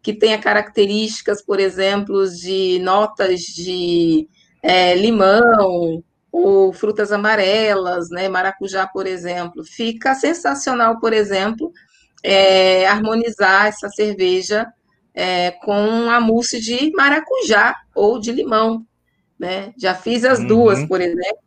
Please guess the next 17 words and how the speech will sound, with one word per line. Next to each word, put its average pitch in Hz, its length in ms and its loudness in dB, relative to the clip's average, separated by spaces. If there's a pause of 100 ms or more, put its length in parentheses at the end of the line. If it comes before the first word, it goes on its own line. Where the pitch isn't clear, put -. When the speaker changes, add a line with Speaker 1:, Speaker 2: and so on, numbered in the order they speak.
Speaker 1:
e 247 100 0
ficou 262 640 2 (520)
sensacional, 220 1160 0
né? 180 260 -10 (340)
Aí 185 140 -4
você 208 600 2 (280)
a-, - 380 -2
a-, 190 60 4
vai 202 160 2
harmonizar 208 720 2 (380)
tanto 285 480 0
pelo 226 300 4
contraste, 202 760 -4
por 214 220 -12
conta 190 360 -10
do 180 200 -10
dulçor, 170 680 -4